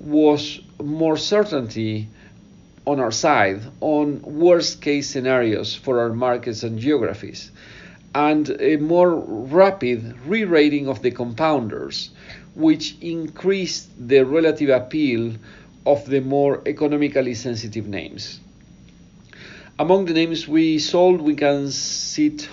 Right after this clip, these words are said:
HomeServe, a U K listed home repairs service company, and Viscofan, the largest sausage casings manufacturer in the world. In both cases, the valuation had exceeded our fair value estimations.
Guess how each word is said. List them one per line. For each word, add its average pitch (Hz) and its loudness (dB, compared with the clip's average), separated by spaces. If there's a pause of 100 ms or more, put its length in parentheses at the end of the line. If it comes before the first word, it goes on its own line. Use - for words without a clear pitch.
HomeServe, 120 0 (220)
a - 0
U 147 6
K 147 0
listed 139 -2
home 147 -2
repairs 123 0
service 123 0
company, 120 -6 (340)
and 143 -4
Viscofan, 113 -4 (460)
the 139 4
largest 156 2
sausage 135 -2
casings 143 -2
manufacturer 127 -4
in 120 -6
the 139 -2
world. 131 -2 (580)
In 156 -2
both 208 6
cases, 104 -4 (340)
the 143 2
valuation 143 4
had 135 -4
exceeded 139 -2
our 123 4
fair 123 -2
value 117 0
estimations. 104 -10